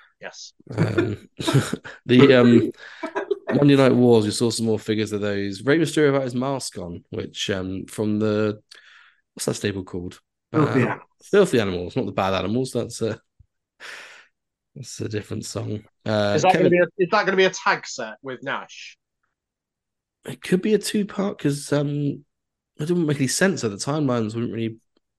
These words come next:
Speaker 2: add up, would they?
Speaker 1: Didn't Na-, wasn't Nash the one to unmask him?
Speaker 2: Yeah, but
Speaker 1: No.
Speaker 2: then Rey didn't wear the horns, like, for a good few months after that.
Speaker 1: Hmm.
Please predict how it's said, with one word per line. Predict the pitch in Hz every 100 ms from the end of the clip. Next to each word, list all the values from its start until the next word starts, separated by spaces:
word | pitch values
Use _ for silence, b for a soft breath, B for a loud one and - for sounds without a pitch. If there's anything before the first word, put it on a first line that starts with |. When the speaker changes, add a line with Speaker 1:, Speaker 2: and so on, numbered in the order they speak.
| _ -
Speaker 2:
add | 113 220
up, | - -
would | 107
they? | 160 208 _ _ _ _ _ _ _ b b b b b b
Speaker 1:
Didn't | 165 160
Na-, | 160 160
wasn't | 160 165 165
Nash | 160 160
the | 156
one | 147
to | 160 151
unmask | 151 160 156 - 110
him? | 101
Speaker 2:
Yeah, | 143 156 165 143
but | 139
Speaker 1:
No. |
Speaker 2:
then | 139
Rey | 139 156
didn't | 147 139 123
wear | 127
the | 120
horns, | - 156 139 107 101 107
like, | 101 101
for | - 110
a | 98 _ _ _ _ _
good | 104 117
few | - 117
months | 110 107 107
after | 113 110 -
that. | 80 104 - - _ _ _ _ _ _ _ _ _ _ -
Speaker 1:
Hmm. | 123 120 117